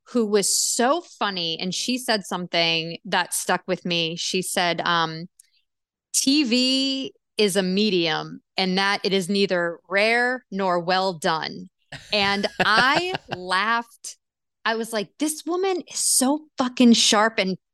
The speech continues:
Speaker 1: funny." Like,
Speaker 2: Yeah.
Speaker 1: she's got that old school, like, cool, classic sitcom writer sense of humor,
Speaker 2: Yeah.
Speaker 1: which I really appreciated. Um, and then obviously Zach and Brad from Golden Con were absolutely amazing and, like, made it such an amazing experience.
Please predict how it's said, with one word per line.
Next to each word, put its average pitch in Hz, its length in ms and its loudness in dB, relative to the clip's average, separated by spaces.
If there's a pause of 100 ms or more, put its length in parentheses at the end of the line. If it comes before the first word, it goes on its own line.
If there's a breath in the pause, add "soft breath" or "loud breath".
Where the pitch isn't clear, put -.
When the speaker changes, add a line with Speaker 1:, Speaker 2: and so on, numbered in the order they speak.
Speaker 1:
funny." 220 500 0
Like, 190 140 0
Speaker 2:
Yeah. 202 140 2
Speaker 1:
she's 202 140 -2
got 247 260 -2
that 247 280 2 (420 soft breath)
old 240 240 0
school, 254 600 -4
like, 196 220 -2
cool, 254 360 -4
classic 202 580 -2
sitcom 196 560 -2
writer 180 260 2
sense 175 340 -2
of 170 80 -2
humor, 170 560 -2 (100)
Speaker 2:
Yeah. 92 200 -6
Speaker 1:
which 196 160 0
I 233 60 4
really 226 480 0
appreciated. 165 880 -4 (160)
Um, 180 440 2 (160)
and 214 220 2
then 220 260 2
obviously 208 540 2
Zach 185 300 -2
and 185 80 -6
Brad 175 200 -4
from 190 120 -10
Golden 170 240 -6
Con 165 240 -2
were 170 100 0
absolutely 170 500 -2
amazing 165 680 0
and, 165 180 -6
like, 160 240 0 (240)
made 180 320 2
it 175 120 -4
such 180 180 -2
an 180 80 0
amazing 165 260 0
experience. 156 680 -4